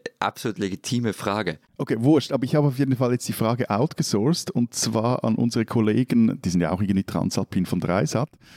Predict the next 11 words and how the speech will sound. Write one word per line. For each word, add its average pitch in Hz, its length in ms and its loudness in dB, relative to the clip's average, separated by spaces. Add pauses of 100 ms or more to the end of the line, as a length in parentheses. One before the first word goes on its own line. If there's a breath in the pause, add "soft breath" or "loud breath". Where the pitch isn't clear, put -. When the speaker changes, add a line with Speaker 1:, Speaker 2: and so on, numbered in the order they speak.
(240 loud breath)
Speaker 2:
Dort 113 300 2
läuft 110 260 2
nämlich 104 460 2
heute 104 240 2
Mittwochabend 104 920 0
um 92 460 4
zwanzig - 520 -2
fünfzehn - 680 0
der 98 120 2
Dokumentarfilm 101 840 0
Warum 104 560 4